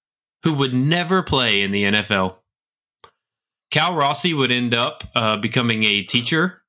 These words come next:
a high school teacher in California.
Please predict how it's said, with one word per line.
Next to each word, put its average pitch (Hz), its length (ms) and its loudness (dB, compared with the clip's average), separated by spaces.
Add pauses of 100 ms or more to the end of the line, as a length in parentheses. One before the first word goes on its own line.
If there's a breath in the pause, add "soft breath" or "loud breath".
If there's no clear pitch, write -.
a 110 140 0
high 113 160 0
school 131 280 -2
teacher 143 360 0
in 120 460 -2
California. 117 680 0